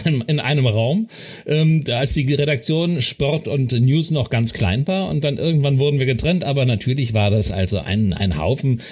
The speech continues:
Wir sehen uns ab und zu noch mal bei dem R T L Saurier-Treffen und so haben wir auch noch Kontakt. Also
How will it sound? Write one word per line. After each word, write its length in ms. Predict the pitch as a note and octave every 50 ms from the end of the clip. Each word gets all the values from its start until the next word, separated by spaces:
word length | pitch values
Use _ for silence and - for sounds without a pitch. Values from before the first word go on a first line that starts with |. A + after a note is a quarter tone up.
| - - -
Wir 160 | - B2 A#2+
sehen 180 | A2 B2 C3+ C#3
uns 100 | A#2+ A2
ab 200 | - B2+ A#2 C#3
und 100 | B2 A2
zu 120 | - C3+
noch 120 | B2 A2+ G#2
mal 160 | G#2+ G#2+ G#2+
bei 120 | G2 G2+
dem 160 | F#2+ F2+ F#2 D#2
R 180 | C2+ G#2 A2
T 120 | - A#2 F#2+
L 140 | G2+ A2
Saurier-Treffen 800 | G#2+ G2+ G#2 G#2+ B2 A#2 B2 A#2+ A#2 A#2 - - G#2+ G2+ - A2+ G2
und 140 | F2 G2 -
so 180 | - G#2+ F#2
haben 140 | G#2+ G#2 G#2+
wir 140 | F2+ D#2+ -
auch 100 | G2+ A#2
noch 160 | B2 A2+ -
Kontakt. 400 | - G#2 F#2 - - G2 - -
Also 240 | E2+ G#2 G#2+ G2+